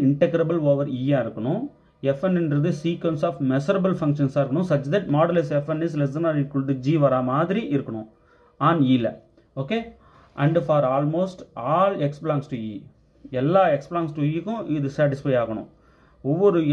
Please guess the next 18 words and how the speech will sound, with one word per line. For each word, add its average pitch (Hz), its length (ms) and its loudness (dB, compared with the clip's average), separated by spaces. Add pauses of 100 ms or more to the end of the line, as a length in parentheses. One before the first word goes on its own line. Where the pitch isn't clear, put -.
(100)
Fn-ம் 190 540 -2
எப்படி 165 180 0
இருக்கணும்? 175 320 -2 (220)
மெஷரபிள் 196 420 0
ஃபங்க்ஷனாக 143 360 0
இருக்கணும். 117 300 -8 (460)
ஒவ்வொரு 160 340 0
G 190 140 4 (140)
எப்படி 170 200 2
இருக்கணும்? 185 380 -2
integrable 185 540 2
over 160 140 0 (120)
E-ஆ 156 240 4
இருக்கணும். 113 280 -12 (340)
இப்படிலாம் 143 400 0
இருந்து, 156 320 0 (300)
அ, - 20 -8 (140)
கூடவே 180 260 2